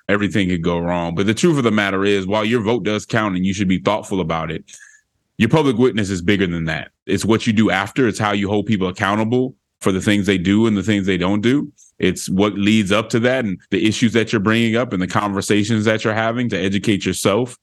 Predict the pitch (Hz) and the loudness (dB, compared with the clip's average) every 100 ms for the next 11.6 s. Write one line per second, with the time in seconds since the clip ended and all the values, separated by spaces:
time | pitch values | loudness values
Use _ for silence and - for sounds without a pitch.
0 | - - - 101 95 98 95 101 95 85 | -20 -12 -2 0 2 0 0 0 0 0
1 | 107 135 156 156 - - - - - 120 | 0 0 -2 -8 -14 -20 -20 -4 2 2
2 | 117 107 - _ - 107 113 180 135 139 | 2 -2 -8 _ -2 0 2 2 6 6
3 | 147 143 123 135 127 120 107 113 110 120 | 4 2 0 0 0 0 0 -2 0 0
4 | 98 101 - 120 120 120 - _ _ - | 0 -2 2 2 2 -2 -10 _ _ -4
5 | 92 98 110 107 101 - - 113 113 123 | 0 2 4 2 0 -8 -2 0 0 0
6 | 117 110 - 113 110 117 110 95 92 85 | -2 -2 0 0 2 0 0 0 0 -2
7 | - - 95 110 110 107 110 107 117 110 | -6 -10 0 2 2 0 -2 -2 0 0
8 | 90 110 117 127 131 - _ _ - 123 | -2 0 0 0 -2 -10 _ _ 0 0
9 | - 135 123 127 104 110 98 98 87 113 | 2 0 0 -2 -2 -2 -2 -2 -2 0
10 | 98 101 98 98 90 90 87 107 92 92 | 0 2 0 0 -2 -4 0 0 2 0
11 | 85 90 98 92 82 80 | -2 0 0 0 -2 -6